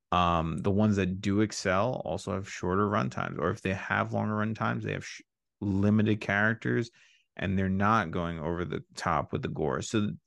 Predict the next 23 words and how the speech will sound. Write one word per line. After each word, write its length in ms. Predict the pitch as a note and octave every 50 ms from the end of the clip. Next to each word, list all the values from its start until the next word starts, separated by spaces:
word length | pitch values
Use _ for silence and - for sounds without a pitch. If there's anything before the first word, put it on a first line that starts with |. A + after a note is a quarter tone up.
| _ _ -
it's 120 | A2+ G#2+
really 260 | A#2 C3 C#3+ D3+ D3 C3+
figuring 340 | - C#3 C3 B2+ B2+ A#2+
out 140 | A#2 A#2 A2 G2+ G2
what 280 | G2+ G#2+ G#2+ F#2 -
works 260 | - F#2+ G2+ G2+ - -
for 140 | - - F#2+
your 360 | F#2+ F#2 F#2 G2 F#2+ F#2 F2+
movie. 560 | F2+ F2+ F#2 F#2 F2+ - A2 A#2 A#2+ B2+ - - _ _ _ - - _ _ _ _ _ _ _ -
And 100 | F#2 G2+
I 80 | G2+ G2+
think 240 | - - G#2 G2+ -
for 320 | - - - A2 A2 A2+
such 300 | A2 - A#2+ A2+ - -
a 20 |
movie, 500 | A2 A2 A2 A2 G#2+ A2+ A2 G#2 - - - _ _
I 100 | - F#2+
wanted 340 | F#2+ F#2 G2 G2 F#2+ F#2 F#2
something 280 | G2 F#2 F#2 F#2 F#2
closer 420 | - - - F#2 F#2+ F#2 - G#2+ G#2
to 160 | - - A2
its 140 | G#2+ G2+ -
original. 560 | A#2 G#2+ A2 A2 A#2 A#2+ B2 C3 C3+ C#3+ C#3+